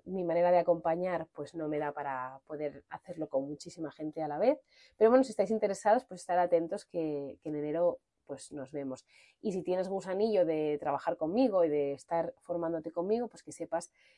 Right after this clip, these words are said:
que el domingo, este domingo doce de noviembre, voy a impartir un monográfico de señales de incomodidad. En la web lo tienes como taller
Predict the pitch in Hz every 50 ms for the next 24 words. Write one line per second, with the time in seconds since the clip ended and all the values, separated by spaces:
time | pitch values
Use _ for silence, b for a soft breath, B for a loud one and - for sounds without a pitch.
0 | b b _ _ _ 214 196 - - 185 180 170 165 175 170 185 196 214 214 165
1 | 143 151 - - - 180 175 160 175 190 202 196 147 139 131 139 151 185 190 190
2 | - - 143 143 143 170 185 190 196 196 196 202 185 165 214 262 b b b b
3 | b b _ 170 170 175 185 185 185 165 - - 202 170 - 151 151 - - 185
4 | 185 180 - - - 202 185 180 180 190 180 165 160 165 170 165 165 - - 208
5 | 196 - _ - 202 196 - - 165 156 175 170 170 180 - - - 175 165 165
6 | 160 147 160 185 185 190 180 180 175 - 160 156 147 143 139 139 143 143 113 113
7 | - b b b b b b b b b b b b b _ _ _ _ _ _
8 | - 202 202 190 180 160 175 185 196 208 202 - 196 196 190 - - 185 180 180
9 | 165 - - 147 175 226 269 294 311 359